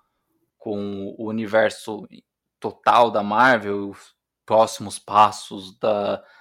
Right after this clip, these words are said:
da, da Marvel que não existe nesse filme, e eu acho que tá tudo bem. Tem algumas referências que eu gostei bastante, né? É, tem ali na, na, na sala onde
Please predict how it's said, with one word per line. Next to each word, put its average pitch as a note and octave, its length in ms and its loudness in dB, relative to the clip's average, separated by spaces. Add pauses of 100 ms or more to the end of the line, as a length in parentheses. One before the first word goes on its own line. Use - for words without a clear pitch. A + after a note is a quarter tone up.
(320)
da, G2 440 -2
da G2+ 160 -2
Marvel G2+ 360 2
que - 120 -10
não G#2 100 -6
existe G#2 760 -8 (160)
nesse - 280 -12
filme, G#2+ 580 -10
e - 100 -8
eu A2 120 4
acho G#2+ 180 -2
que - 60 -20
tá A2 100 -4
tudo G#2+ 220 -12
bem. C3+ 280 -4 (920)
Tem D3 180 -2
algumas D#3+ 460 0
referências C3+ 1200 -4 (200)
que - 200 -20 (420)
eu D#3 140 2
gostei G#3 340 -2
bastante, D#3 800 -4 (100)
né? A2+ 320 -6 (680)
É, G#2+ 400 2
tem A#2+ 580 -6 (220)
ali A#2 240 -2
na, C3+ 120 0 (200)
na, G#2+ 500 -4
na A2 140 -6
sala C3 580 6
onde A2 720 -4